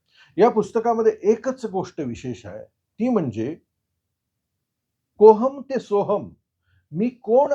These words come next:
आहे, ते मी तोच आहे, हे जाणण्यासाठी जो माझा काळ आहे, हा तीस वर्षांचा आहे.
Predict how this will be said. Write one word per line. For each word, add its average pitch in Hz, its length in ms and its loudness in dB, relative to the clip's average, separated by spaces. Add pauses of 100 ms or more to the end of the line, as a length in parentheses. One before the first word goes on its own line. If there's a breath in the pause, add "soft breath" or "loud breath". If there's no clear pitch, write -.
आहे, 175 640 -2 (1800)
ते 277 80 2
मी 285 160 0
तोच 285 400 2
आहे, 175 300 0 (680)
हे 254 280 -2
जाणण्यासाठी 180 1400 0
जो 196 480 2 (180)
माझा 185 440 2
काळ 208 400 2
आहे, 131 360 -2 (1000)
हा 214 60 0
तीस 285 640 -2
वर्षांचा 202 680 2
आहे. - 240 -16